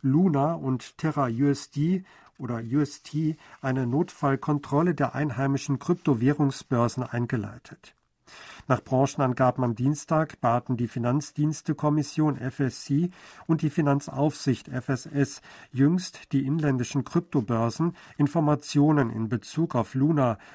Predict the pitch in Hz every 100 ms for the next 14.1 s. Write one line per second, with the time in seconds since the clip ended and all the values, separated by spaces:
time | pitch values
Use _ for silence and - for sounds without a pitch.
0 | - 131 113 - 156 131 117 113 120 -
1 | 135 123 - 120 - 107 - 117 - _
2 | _ _ - - - - 131 127 123 117
3 | 139 147 131 131 156 147 - 120 - 131
4 | 117 139 - - 143 160 - 143 147 143
5 | 151 143 - 151 151 - 151 151 147 -
6 | - - 175 180 160 143 - 139 135 127
7 | 143 139 127 120 107 113 - 113 113 101
8 | 104 107 113 110 _ _ - - - 120
9 | 120 - - 123 - 123 131 - 139 135
10 | 139 143 131 135 135 120 143 147 135 131
11 | 135 117 120 143 139 147 - - 151 127
12 | 135 143 123 - - 139 139 117 113 123
13 | - 127 117 - 110 107 101 - 117 _
14 | -